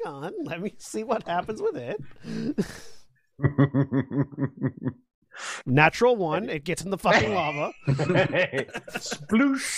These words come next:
Speaker 1: Splash. Uh, it is resistant to fire damage, so it's not gonna take as much damage as it would, but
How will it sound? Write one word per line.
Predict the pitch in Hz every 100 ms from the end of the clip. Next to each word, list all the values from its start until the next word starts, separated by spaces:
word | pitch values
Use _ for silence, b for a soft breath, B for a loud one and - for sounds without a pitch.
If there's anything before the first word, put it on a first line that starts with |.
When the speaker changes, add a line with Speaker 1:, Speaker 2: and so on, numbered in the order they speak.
| -
Speaker 1:
Splash. | 160 160 165 175 170 170 - - - - _ - 151
Uh, | 160 147 147 147 139 151
it | 165
is | 208
resistant | 226 185 180 202
to | 196
fire | 190 165 135
damage, | 113 104 135 - -
so | - 127 110 110
it's | -
not | 156 160
gonna | - 165
take | 165 156 - -
as | 160 185 160
much | 143 131
damage | - 131 127 127
as | 120
it | 123
would, | - 123 151
but | 202